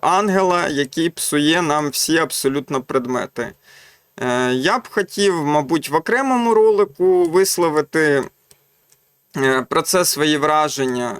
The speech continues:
Скажу коротко, що ангел — це, по суті, е, новий коваль,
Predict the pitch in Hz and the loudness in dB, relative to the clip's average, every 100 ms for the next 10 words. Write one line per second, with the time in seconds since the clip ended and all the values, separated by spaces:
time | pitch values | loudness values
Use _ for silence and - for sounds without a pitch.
0 | - - - 156 156 208 247 180 - - | -12 -12 -6 -4 0 2 4 2 0 2
1 | 233 247 226 - 175 - - 156 147 - | 4 4 0 0 0 0 0 2 2 2
2 | 185 208 180 156 151 156 139 143 - 175 | 0 2 0 0 -2 -2 0 -2 -2 0
3 | 190 - 170 160 131 - 123 123 127 139 | 0 0 0 2 -2 -6 -4 -4 -2 -2
4 | 143 170 180 156 - - 156 180 165 151 | 0 2 2 -2 -8 -2 2 2 2 0